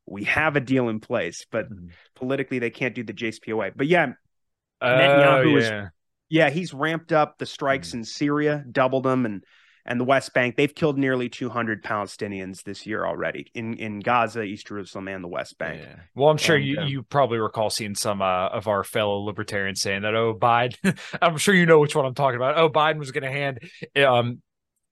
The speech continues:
Speaker 2: Iran three trillion or, like, three billion dollars or something like that." No,
Speaker 1: Yes,
Speaker 2: it, it,
Speaker 1: yes.
Speaker 2: they're gonna go right back into the Iran deal. It's like, no, dude, you have no idea.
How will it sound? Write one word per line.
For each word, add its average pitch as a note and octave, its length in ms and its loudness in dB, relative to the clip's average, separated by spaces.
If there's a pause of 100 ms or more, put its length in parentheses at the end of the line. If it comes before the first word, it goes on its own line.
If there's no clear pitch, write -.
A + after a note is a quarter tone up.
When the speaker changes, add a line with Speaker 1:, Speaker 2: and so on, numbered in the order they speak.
(120)
Speaker 2:
Iran C3+ 720 2
three C3 360 -6
trillion C#3+ 420 4
or, C#3+ 100 4
like, B2 180 0
three D3 160 -4
billion C3+ 400 0
dollars B2+ 440 2
or C3 80 -4
something C#3+ 340 -4
like C3 280 0
that." B2+ 440 -2
No, C#3+ 140 4
Speaker 1:
Yes, F3 340 6
Speaker 2:
it, - 0 -
it, E3 140 2
Speaker 1:
yes. C#3 240 0
Speaker 2:
they're F#3+ 80 4
gonna F#3+ 160 2
go F#3 120 4
right E3+ 220 2
back E3 260 -2
into E3 140 -4
the D#3 60 -4
Iran D3 420 -4
deal. D#3+ 220 0
It's D3 100 -6
like, C3 140 -6
no, C3+ 180 -2
dude, A#2+ 180 -6
you E3+ 100 -2
have A2+ 120 -2
no B2+ 920 2
idea. A2+ 920 -2